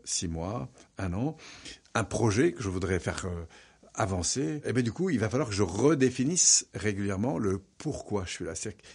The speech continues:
quel est le sens que je donne à la raison pour laquelle je me forme ? Quel est mon prochain objectif important ? C'est où, c'est quand ? Et qu'est-ce qui va se passer à ce moment-là ? Et du coup, pour aller dans cette direction,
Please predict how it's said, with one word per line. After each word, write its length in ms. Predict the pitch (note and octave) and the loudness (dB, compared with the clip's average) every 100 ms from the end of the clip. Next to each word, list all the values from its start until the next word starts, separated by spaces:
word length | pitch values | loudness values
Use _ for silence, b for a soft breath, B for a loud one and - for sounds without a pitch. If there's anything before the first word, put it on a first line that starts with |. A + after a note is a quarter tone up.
| B | B
quel 180 | - F#3 | 0 6
est 60 | F#3+ | 8
le 100 | A2+ | 8
sens 260 | - C#3 | 4 0
que 140 | - G#2+ | 0 0
je 120 | G2+ | 2
donne 340 | F#2+ G#2 E2+ - | 2 2 0 -4
à 80 | G2+ | -6
la 80 | |
raison 360 | F2+ G#2 G#2+ B2 | -2 0 2 0
pour 120 | - | 0
laquelle 200 | F2+ F#2 | -2 -2
je 80 | E2 | -4
me 80 | E2 | -4
forme ? 340 | - F#3 C#3+ B B B B | -4 -4 -4 B B B B
Quel 200 | - D#3 | 2 4
est 220 | D#3 D3+ - | 6 2 0
mon 180 | G#2 G2+ | 0 0
prochain 540 | - - C3+ - B2 | -2 0 0 2 0
objectif 600 | F#2 F2+ F2+ F3+ - - - | 0 -2 -4 -8 -8 -16 -12
important ? 480 | F2+ E2 D#2+ - - _ - | -8 -8 -6 -8 -8 _ -8
C'est 180 | - | -4
où, 180 | G2 B2+ | -2 -2
c'est 200 | - G#2 | -2 -2
quand ? 320 | - B2 F#3 - | -2 -2 -4 -8
Et 60 | - | -10
qu'est-ce 200 | - G#2+ | -8 -6
qui 100 | G#2 | -4
va 80 | F#2+ | -4
se 60 | |
passer 240 | - G2 G2+ | -4 -4 -4
à 20 | |
ce 100 | - | -4
moment-là ? 300 | E2 F#2+ E3+ | -6 -4 -4
Et 80 | A2 | -4
du 120 | G2+ | -4
coup, 280 | G2 G3 - - _ | -2 -2 -4 -12 _
pour 240 | E3 E3+ | 0 4
aller 200 | B2+ B2 | 6 6
dans 80 | G#2 | 4
cette 180 | F2 F#2 | 0 -2
direction, 460 | F2+ E2+ - D#3+ | -2 -4 -2 -4